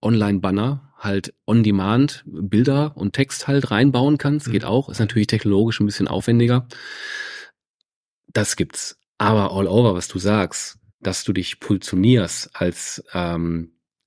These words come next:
Speaker 1: als, als ein Partner, der gebrauchte Mobilität zu einem guten Preis und einer hohen Qualität hat. Das ist so, glaub ich, der hauptsächliche Weg, der Sinn macht. Und in diesem Weg ist der Punkt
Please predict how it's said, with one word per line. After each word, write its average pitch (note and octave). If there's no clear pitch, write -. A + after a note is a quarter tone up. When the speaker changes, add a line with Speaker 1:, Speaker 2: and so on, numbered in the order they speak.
Speaker 1:
als, -
als -
ein G2
Partner, A2+
der G2
gebrauchte G#2
Mobilität A#2
zu G2+
einem F#2+
guten F#3+
Preis A2
und G2+
einer F#2+
hohen A#2
Qualität G2
hat. F2
Das -
ist -
so, G2+
glaub G2+
ich, -
der F2+
hauptsächliche G#2
Weg, A2+
der F#2+
Sinn A#2+
macht. G#2+
Und G2+
in C3
diesem B2
Weg A#2+
ist -
der G#2
Punkt -